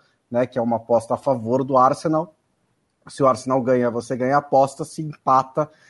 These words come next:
metade do que você apostou retorna. Você não perde tudo. É uma pequena proteção aí pra, sabe, o jogo fora de casa, às vezes pode dar alguma merda.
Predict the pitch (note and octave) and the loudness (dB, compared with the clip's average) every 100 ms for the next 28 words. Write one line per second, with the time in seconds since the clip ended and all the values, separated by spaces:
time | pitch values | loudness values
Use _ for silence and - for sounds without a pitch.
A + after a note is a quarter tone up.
0 | _ C#3 C#3+ - C3 C3+ C3+ C3 C3+ C3+ | _ -2 -2 0 4 4 2 -4 -4 0
1 | C3 - C#3 - - C3 C3+ D3 - B2+ | 0 0 -4 -4 -4 -2 -2 -4 2 4
2 | B2+ C3+ C3+ _ _ - B2+ C3 C3+ C3 | 4 0 -8 _ _ -8 -6 -2 -2 0
3 | B2+ B2 C#3+ - B2+ B2+ D3 - _ - | 0 0 -6 -8 -6 -6 -6 -10 _ -6
4 | A#2+ B2+ - C#3+ C3 C3+ B2 B2 C3+ C3+ | -2 -2 -4 -6 -4 -2 -2 -2 -4 -6
5 | C3 - C#3+ C#3 C#3 A#2+ C3 D#3 B2+ A2+ | -8 -4 0 2 2 0 -2 -4 -2 -2
6 | A2 G#2+ G#2 _ _ _ _ A#3 F#3+ B2 | -2 -4 -8 _ _ _ _ -2 0 0
7 | D#3 D3+ D3+ A2 - D3+ C#3+ B2+ C3 - | -2 0 -2 -2 0 2 2 0 -6 -6
8 | B2+ B2 B2 B2+ D3+ B2+ B2 B2 | -4 -2 -2 -2 -2 -2 -4 -6